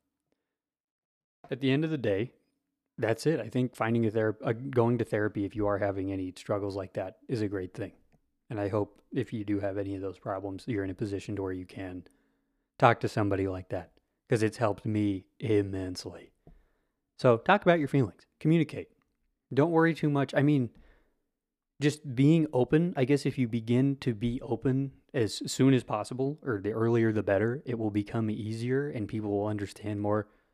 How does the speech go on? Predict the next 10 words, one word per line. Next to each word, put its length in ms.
that 80
you're 160
just 240
trying 340
to 180
be 200
okay. 520
And 120
it's, 160
uh, 260